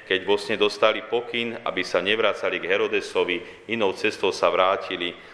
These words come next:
do svojej krajiny. Dalo by sa povedať, začuli už aj Boží hlas. Nielen tú hviezdu, nielen túžbu, začuli samotného Boha vo sne.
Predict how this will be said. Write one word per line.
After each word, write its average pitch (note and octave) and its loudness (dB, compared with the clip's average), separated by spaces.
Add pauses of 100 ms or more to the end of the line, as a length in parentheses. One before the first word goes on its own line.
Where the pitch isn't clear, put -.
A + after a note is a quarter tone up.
(140)
do E2 -2
svojej F#2+ 2
krajiny. E2 0 (560)
Dalo A2+ 6
by B2 -6
sa G2+ 2
povedať, G2 0 (560)
začuli F#2 0
už F2 -2
aj D#2+ 0
Boží G#2 0
hlas. F#2 2 (320)
Nielen A#2+ -2
tú F2+ -6
hviezdu, G2+ -2 (240)
nielen A2 0
túžbu, G#2+ -4 (240)
začuli A2 2
samotného F#2+ 0
Boha D#2+ 0 (160)
vo F2+ 2
sne. - -8